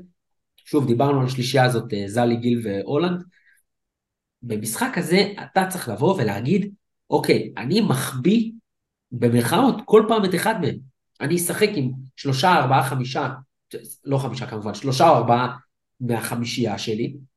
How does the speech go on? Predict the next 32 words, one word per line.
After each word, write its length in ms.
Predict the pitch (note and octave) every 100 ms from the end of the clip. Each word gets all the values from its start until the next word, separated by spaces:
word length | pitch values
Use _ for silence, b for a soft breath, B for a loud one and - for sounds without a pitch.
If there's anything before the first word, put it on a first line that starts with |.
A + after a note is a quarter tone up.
| -
"וכל 240 | C#3 C4+ D4+
פעם 160 | D4+ C4
אני 100 | A#3+
אשים 220 | A#3 A#3+
את 100 | G#3
אחד 260 | G3 A3+ F#3+
מהם." 180 | C#3+ C#3 - _ _ _ _ _ _ -
אבל 140 | G#2+
ברגע 260 | A2+ G3+ -
שאתה 260 | C3 A#2+
בא 280 | A#2+ C3 - - _ -
ושם 320 | A#2 D3 F#3+
את 140 | F3+ C3+
ברבי 300 | C3 C3+ A2+ -
בחמישייה 560 | - - B2 A2+ C3+ C#3
במקום 400 | A2+ A2 D#3+ D3
ג'יי 160 | C3 -
קובן, 300 | A#2 F#2+ F2 _ b b -
ואומר, 600 | A2+ B2 C3+ G3+ D#3+ C3+ - _ _ _ -
"אני 180 | E3 A#3+
הולך 220 | G#3+ -
עם 100 | F3+
החמישייה 420 | - D3 C#3+ D3+
הכי 160 | D3 -
חזקה 360 | D3 C3 C3+
שלי, 180 | C3+ B2+
חמשת 260 | C#3+ F3 F3
השחקנים 360 | - C#3+ C#3
הכי 140 | C3 C3
טובים", 300 | A#2 A2+ A#2+ - _ _ _ _
אתה 140 | B2+ A#2
מפספס 560 | A#2 A#2 - E3 -